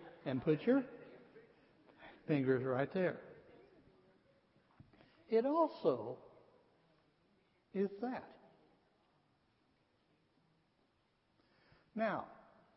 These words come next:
one of the things is God made us with the eyes, right, across here, but on the same tone,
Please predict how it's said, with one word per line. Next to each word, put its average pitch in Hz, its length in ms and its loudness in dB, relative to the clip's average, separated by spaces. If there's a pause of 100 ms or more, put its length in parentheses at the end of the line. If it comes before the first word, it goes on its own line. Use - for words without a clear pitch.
(220)
one 233 220 2
of 220 100 0
the 202 100 0
things 190 440 0
is 123 380 2 (1200)
God 143 360 2 (800)
made 131 240 2
us 147 140 -4 (600)
with 139 140 -6 (720)
the 165 120 -6 (140)
eyes, 113 320 -4 (1040)
right, 135 260 -2 (220)
across 151 240 2 (140)
here, 135 360 0 (1500)
but 160 240 2
on 143 220 0
the 123 80 -4 (120)
same 165 380 0
tone, 190 360 -2